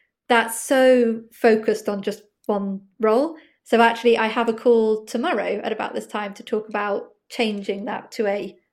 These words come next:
kudos channel where we can start celebrating all functions of the business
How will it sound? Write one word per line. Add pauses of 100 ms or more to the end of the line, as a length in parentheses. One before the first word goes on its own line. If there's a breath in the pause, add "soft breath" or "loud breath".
(180)
kudos
channel (420 soft breath)
where
we
can
start
celebrating (440)
all
functions
of
the
business